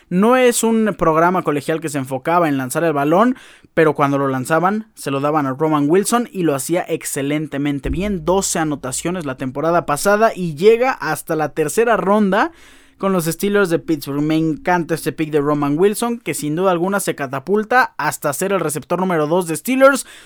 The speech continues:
solo detrás de George Pickens. Muy, muy buen pick.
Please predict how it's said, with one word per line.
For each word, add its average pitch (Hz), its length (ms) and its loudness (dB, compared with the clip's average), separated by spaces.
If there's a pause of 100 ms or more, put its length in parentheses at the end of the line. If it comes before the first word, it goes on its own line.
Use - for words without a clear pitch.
(100)
solo 214 280 4
detrás 180 440 4
de 180 100 -2
George 170 420 0
Pickens. 135 460 -4
Muy, 202 480 10
muy 214 160 8
buen 190 240 2
pick. 247 260 0